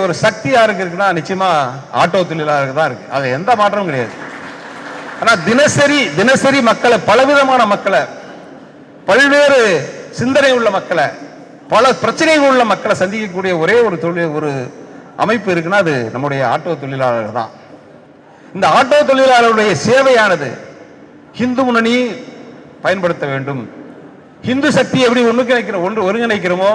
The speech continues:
அதுபோல ஆட்டோ தொழிலாளர் ஒருங்கிணைக்க வேண்டிய காலம் இன்னைக்கு இருக்கு. ஏன் அப்படி சொல்ல வரேன்னா, தமிழ்நாட்டுல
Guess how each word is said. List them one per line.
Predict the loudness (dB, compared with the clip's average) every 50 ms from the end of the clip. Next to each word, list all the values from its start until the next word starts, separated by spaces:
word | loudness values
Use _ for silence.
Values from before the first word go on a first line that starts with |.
| 0 0 -2
அதுபோல | -2 0 0 2 4 4 6 6 4 4 2 0 -4 -8 -14 -18 -18 -20 -14 -2 0 0
ஆட்டோ | 2 4 4 4 4 4 2
தொழிலாளர் | 0 2 4 4 4 4 4 4 4 2
ஒருங்கிணைக்க | 2 2 2 0 0 -2 -2 -4 -4
வேண்டிய | -2 -2 -4 -4 -6 -4 0
காலம் | 2 4 4 4 2 0
இன்னைக்கு | -2 -6 -4 -4 -6
இருக்கு. | -8 -6 -6 -6 -6 -6 -8 -12 -18 -20 -20 -20 -20 -20 -20 -20 -20 -20 -20 -20 -20 -20 -20 -20 _ _ _ _ _ _ _ _ _ _ _ _ _ _ _ -4 0 2 4
ஏன் | 4 4 2 0 -4 -12 -14 -10
அப்படி | -8 -8 -6 -4 -2
சொல்ல | 0 2 2 2
வரேன்னா, | 0 0 0 0 0 0 -2 -4 -8 -12 -18 -20 -20 -20 -20 -20 -20 -20 -20 -20 -20 -20 -20 -20 -20 -20 -20 _ -20 -20 -20 -20 -20 -20 -20 -20 _ _ _ -8 -2 0
தமிழ்நாட்டுல | 2 4 4 4 4 4 2 2 -2 -2